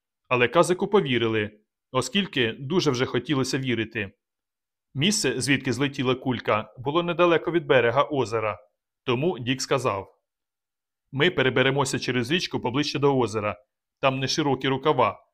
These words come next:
легше перепливти, і підемо до берега». «Правильно»,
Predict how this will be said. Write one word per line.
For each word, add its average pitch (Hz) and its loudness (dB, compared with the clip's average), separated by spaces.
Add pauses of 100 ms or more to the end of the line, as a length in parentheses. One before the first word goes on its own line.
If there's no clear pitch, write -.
(120)
легше 147 0
перепливти, 143 0 (300)
і 120 -6
підемо 151 -2
до 139 2
берега». 104 -2 (1000)
«Правильно», 120 2